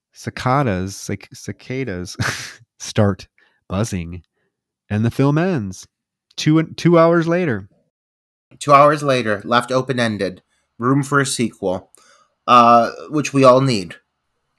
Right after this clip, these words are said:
Speaker 1: Yeah, why not? They're making a sequel to The Mutilator that came out, uh, right around this time. So, hey.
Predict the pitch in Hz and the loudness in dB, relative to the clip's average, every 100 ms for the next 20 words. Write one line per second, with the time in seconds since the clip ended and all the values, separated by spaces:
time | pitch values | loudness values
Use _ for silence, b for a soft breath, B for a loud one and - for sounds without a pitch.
0 | 95 104 117 131 104 131 135 - 101 104 | -14 -10 -8 -6 -4 -4 -8 -8 -6 -2
1 | 117 113 117 - 131 123 117 110 107 101 | -4 -4 -6 -4 -6 -8 -10 -8 -4 2
2 | 147 170 101 98 110 107 - 107 101 95 | 4 4 2 -2 -4 -6 -8 -6 -4 -4
3 | 98 - 104 92 101 101 95 92 90 - | -6 -8 -8 -4 -2 -2 -4 -4 -6 -8
4 | 90 107 135 - 104 87 87 87 _ _ | -8 -8 -10 -8 -6 -4 -6 -12 _ _
5 | _ 113 151 | _ -12 -12